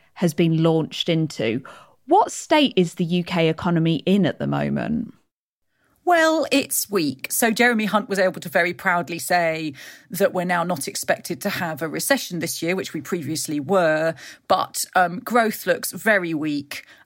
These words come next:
Speaker 2: And let's not forget he was giving this statement against the backdrop of hundreds of thousands of people out on strike across different public services, stories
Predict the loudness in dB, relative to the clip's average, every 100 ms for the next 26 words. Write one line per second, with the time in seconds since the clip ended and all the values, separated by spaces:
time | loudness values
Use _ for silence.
0 | -4 0 0 0 -6 -8 -2 -2 -2 -4
1 | -6 -4 -4 -4 -4 -6 -8 -8 0 0
2 | 0 -2 -2 -2 -4 -6 -2 -2 -2 -6
3 | -6 -6 -4 -4 -6 -14 _ _ 0 2
4 | 2 -2 -2 -2 -2 -6 -6 -6 -2 -4
5 | -2 -6 -2 2 2 2 -4 -4 -2 -2
6 | -4 -4 -4 -2 0 2 2 0 0 0
7 | 0 -6 -12 -14 -12 -6 -2 0 2